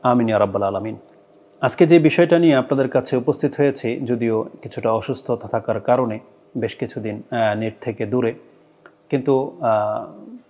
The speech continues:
কিছু মানুষের কু-, প্রশ্ন থেকে, আহ, একান্ত ইচ্ছা হলো যে এই বিষয়গুলো আপনাদের সাথে শেয়ার করি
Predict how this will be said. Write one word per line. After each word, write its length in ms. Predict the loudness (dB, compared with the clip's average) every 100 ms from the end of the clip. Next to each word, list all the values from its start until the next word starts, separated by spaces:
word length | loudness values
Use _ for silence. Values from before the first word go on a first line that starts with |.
| _ _ -2
কিছু 200 | 2 4
মানুষের 480 | 4 4 2 0 0
কু-, 300 | -8 -10 -2
প্রশ্ন 380 | 2 2 2
থেকে, 360 | 2 2 4 2 2 -14 _ _ _ _
আহ, 920 | 0 2 2 0 -2 -4 -8 -10 -14 -6
একান্ত 400 | -2 2 2 2
ইচ্ছা 380 | 0 2 0 2
হলো 280 | 4 4 4
যে 140 | 2
এই 60 | 2
বিষয়গুলো 480 | 0 0 0 2 0
আপনাদের 300 | 0 -4 -6
সাথে 260 | -6 -6
শেয়ার 280 | -2 0 0
করি 200 | -4